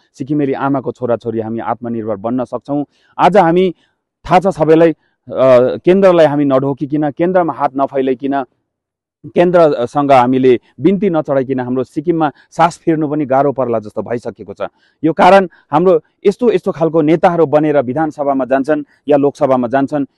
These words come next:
यो कुराहरू कुनै पनि ध्यान दिएको मैले, मैले देख्दिनँ। त्यसैले गर्दाखेरि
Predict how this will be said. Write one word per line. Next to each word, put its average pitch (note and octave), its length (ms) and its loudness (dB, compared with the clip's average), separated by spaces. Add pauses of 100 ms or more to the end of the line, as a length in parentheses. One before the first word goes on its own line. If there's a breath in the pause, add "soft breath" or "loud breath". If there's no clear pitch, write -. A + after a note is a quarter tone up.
(140)
यो D3+ 80 0
कुराहरू C#3 340 2
कुनै F#3+ 260 -4
पनि D#3+ 220 -4
ध्यान B2+ 280 -8
दिएको B2 220 -2
मैले, A2+ 220 -6
मैले A2 200 -10
देख्दिनँ। C#3+ 480 -4 (420)
त्यसैले F3 320 0
गर्दाखेरि C3+ 560 0